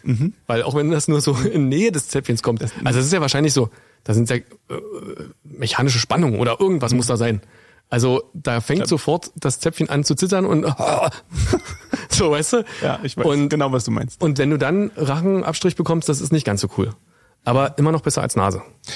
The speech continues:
Speaker 1: Hattest du denn, hast du dich immer erfolgreich gedrückt vor Nase oder hast du irgendwann mal so ein Nasending gekriegt?
Speaker 2: Ähm, dann gab es ja auch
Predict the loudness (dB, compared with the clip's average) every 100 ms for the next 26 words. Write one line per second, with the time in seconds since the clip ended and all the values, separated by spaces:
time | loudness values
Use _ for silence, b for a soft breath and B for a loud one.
0 | B B _ -2 0 0 2 2 0 -2
1 | 0 2 2 -2 -2 2 2 2 -2 -4
2 | -2 0 -2 -2 -2 -2 -2 0 2 2
3 | 2 2 0 0 2 2 2 2 2 2
4 | 2 2 2 0 -2 B B B -2 2
5 | 2 0 0 0 0 0 -2 -2 -4